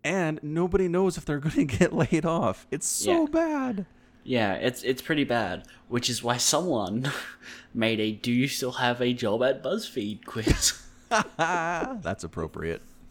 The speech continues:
Speaker 1: <laughs> Yeah, they're mad. The, but, like, people, I mean, in this industry really have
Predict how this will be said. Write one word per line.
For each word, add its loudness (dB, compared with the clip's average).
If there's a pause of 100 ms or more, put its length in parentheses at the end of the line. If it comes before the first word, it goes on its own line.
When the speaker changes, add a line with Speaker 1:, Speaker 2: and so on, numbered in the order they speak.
Speaker 1:
<laughs> -8 (480)
Yeah, 0
they're 0
mad. -2
The, -2
but, 0
like, -2
people, -4 (140)
I -6
mean, -2
in -4
this -4
industry -4
really -2
have -4